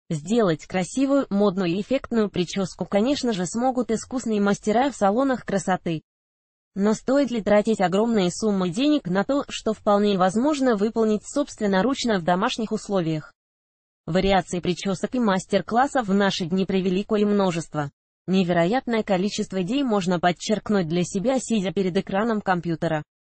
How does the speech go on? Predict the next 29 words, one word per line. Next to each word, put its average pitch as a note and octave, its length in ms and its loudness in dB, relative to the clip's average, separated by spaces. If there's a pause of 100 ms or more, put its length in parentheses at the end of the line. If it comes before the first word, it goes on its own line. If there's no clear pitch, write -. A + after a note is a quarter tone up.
(160)
Каждый F#3 400 2
день A#3+ 260 0
можно F#3 320 2
причесывать F3+ 680 -4
волосы B3 420 0
необычным A#3+ 640 -2
способом E3+ 560 -2
и - 20 -4
выделяться G3 540 0
из B3 120 -2
толпы A3 340 0
необычным A3 680 0
образом. E3 480 -2 (720)
Фото D4 320 0
и B3 80 2
видео E3+ 340 0
советы F3+ 440 0
открывают A3+ 540 0
секреты A#3 440 -4
разнообразных F3+ 760 0
причесок, F#3+ 540 -2
которые F#3+ 360 0
могут A3 300 0
быть D4 240 0
выполнены A3+ 580 2
на F#3 160 0
волосах F3 540 0
разной G3+ 400 2
длины. E3 540 0